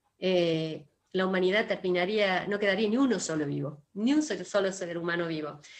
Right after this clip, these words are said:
Y gracias a, al cataclismo, a, a ese, ese asteroide que llega, es que la humanidad se salva. Bueno, ahí en ese, en ese cataclismo es que, eh, eh,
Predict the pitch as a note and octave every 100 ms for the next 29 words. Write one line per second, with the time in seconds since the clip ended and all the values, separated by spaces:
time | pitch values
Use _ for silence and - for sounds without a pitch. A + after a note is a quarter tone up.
0 | - - G3 G#3+ B3 B3 B3+ F#3+ D#3+ F#3
1 | D#3+ D3+ D#3 D#3+ E3 A#3 G3 F#3 G#3 -
2 | D#3 D#3 D#3 D#3+ A3+ G3+ F3+ - E3 D#3
3 | D3+ - D#3+ E3 F#3+ A3 G#3 F3+ G3+ G3
4 | G#3 G#3+ F#3 F#3 F3+ F#3+ F3 E3+ E3+ E3+
5 | E3+ A3+ G3 D#3+ D#3 D#3+ D#3+ - - -
6 | A3 G3+ G3+ A3+ E4 E4 D#4 D#4+ B3+ C4
7 | G4+ G4+ C4 G#3+ G3 G3 C4 D4 C#4+ A3+
8 | B3+ - A#3 B3+ - F3+ F3 - - E3+
9 | E3